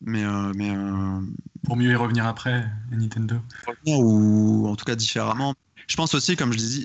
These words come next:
Speaker 1: comme je le disais, c'était un, un passage où tu passes d'adolescent, enfant,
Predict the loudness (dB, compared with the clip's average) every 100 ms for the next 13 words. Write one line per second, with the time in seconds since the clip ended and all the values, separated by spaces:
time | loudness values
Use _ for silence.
0 | -6 -4 -2 -2 -2 -2 -2 -4 -6 -6
1 | -12 -20 _ _ -4 -2 0 0 0 -2
2 | -6 -8 -4 -4 -2 -2 0 0 0 0
3 | 0 0 -2 -2 -2 -2